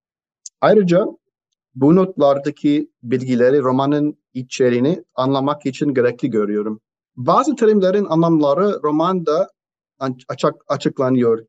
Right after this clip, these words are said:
ki burada Yakup Kadri'nin kuşağındaki Türk okulların bu, bunları anlamayacağının bir kanıtı.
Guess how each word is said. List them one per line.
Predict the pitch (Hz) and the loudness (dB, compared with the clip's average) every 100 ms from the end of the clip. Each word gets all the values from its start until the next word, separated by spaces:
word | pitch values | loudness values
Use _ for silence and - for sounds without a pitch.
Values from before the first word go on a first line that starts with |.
| _ | _
ki | 123 117 117 117 _ _ _ _ _ | -6 -4 -4 -8 _ _ _ _ _
burada | 151 165 | 0 2
Yakup | 160 160 190 165 | 2 2 -2 0
Kadri'nin | 160 160 160 165 | 0 2 0 -2
kuşağındaki | - 165 165 151 151 151 - - | -6 -6 0 2 0 -2 -8 -14
Türk | - 165 _ - | -6 -6 _ -6
okulların | 135 - 123 120 147 185 139 | -4 0 2 2 0 -2 -6
bu, | 139 143 143 - _ _ _ _ _ | -8 -6 -8 -16 _ _ _ _ _
bunları | 127 143 151 131 139 151 - | 0 4 4 4 2 0 -2
anlamayacağının | 131 135 147 151 113 113 110 117 156 175 - _ | -2 0 2 0 0 -2 -2 -2 -4 -6 -10 _
bir | 117 127 | -8 -6
kanıtı. | - 110 107 104 | 0 -2 -2 -6